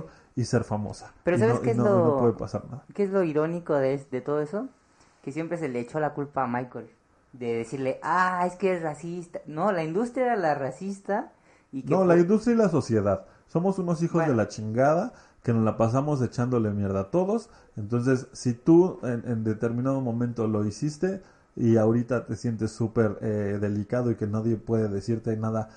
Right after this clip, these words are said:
Speaker 2: por tus gustos, preferencias, este, eh, color de piel, eh, de dónde
Speaker 1: Hábitos.
Speaker 2: sí, hábitos, lo que tú quieras. ¿Sí? ¿Ya te cuestionaste si en algún momento dijiste algo de Michael? ¿Sí?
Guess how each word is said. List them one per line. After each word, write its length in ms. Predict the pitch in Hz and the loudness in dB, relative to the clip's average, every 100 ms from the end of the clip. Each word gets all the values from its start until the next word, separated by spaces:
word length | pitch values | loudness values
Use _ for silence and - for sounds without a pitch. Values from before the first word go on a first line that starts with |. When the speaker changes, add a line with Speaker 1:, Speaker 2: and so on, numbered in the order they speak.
| - - | -20 -8
Speaker 2:
por 200 | - 113 | 2 2
tus 180 | 117 113 | 2 0
gustos, 340 | 131 156 160 - | 0 0 -2 -2
preferencias, 840 | 110 104 107 123 135 143 139 - - _ _ | -2 0 -2 -2 0 0 0 -4 -16 _ _
este, 840 | 120 104 - 110 107 104 104 101 - - | -4 -4 -2 -2 0 0 -2 -4 -8 -8
eh, 340 | 120 107 - - | -6 -6 -8 0
color 320 | 117 117 120 | 2 4 4
de 80 | 113 | 2
piel, 500 | 117 127 135 139 135 - - _ | 2 2 4 2 0 -4 -20 _
eh, 640 | 110 104 104 101 101 101 101 - - - 117 | -4 -2 -2 -2 -2 -4 -8 -12 -18 -20 -2
de 180 | 117 | 2
dónde 300 | 117 123 117 | 2 0 -2
Speaker 1:
Hábitos. 180 | 123 330 117 120 | -2 -2 -8 -2
Speaker 2:
sí, 180 | 143 147 | 0 4
hábitos, 480 | 117 131 135 123 107 | 4 4 2 2 2
lo 100 | 110 | 2
que 80 | 120 | 2
tú 160 | 147 | -2
quieras. 400 | 139 135 104 - - _ _ _ _ _ _ _ _ - | 2 2 2 -4 -18 _ _ _ _ _ _ _ _ -14
¿Sí? 400 | - 123 143 185 | 0 0 0 -2
¿Ya 120 | 139 | -2
te 100 | 160 180 | 0 -2
cuestionaste 640 | 139 117 120 135 160 131 | 0 0 0 0 0 -2
si 180 | - 113 | -2 -2
en 120 | 110 | 0
algún 260 | 104 110 139 | -2 -2 -2
momento 340 | 135 135 135 | -2 -2 -2
dijiste 320 | 113 113 120 | -2 -2 -2
algo 180 | 120 123 | -2 0
de 60 | 104 | 0
Michael? 440 | 98 104 - 240 - _ _ _ _ _ _ - | -2 -4 -4 -6 -6 _ _ _ _ _ _ -4
¿Sí? 280 | 107 107 | -2 -2